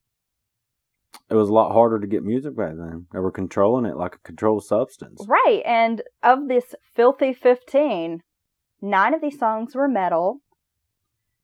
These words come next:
Speaker 2: and included Judas Priest's Eat Me Alive, Motley Crue's Bastard.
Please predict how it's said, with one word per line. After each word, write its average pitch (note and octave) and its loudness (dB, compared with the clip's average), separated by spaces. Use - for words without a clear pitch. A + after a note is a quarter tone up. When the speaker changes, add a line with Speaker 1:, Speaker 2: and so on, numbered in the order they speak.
Speaker 2:
and G3+ -2
included G#3 0
Judas A#3+ -6
Priest's A3+ -6
Eat A3 -12
Me C#4 -2
Alive, G3 0
Motley C4+ 0
Crue's B3 -4
Bastard. F#3+ 0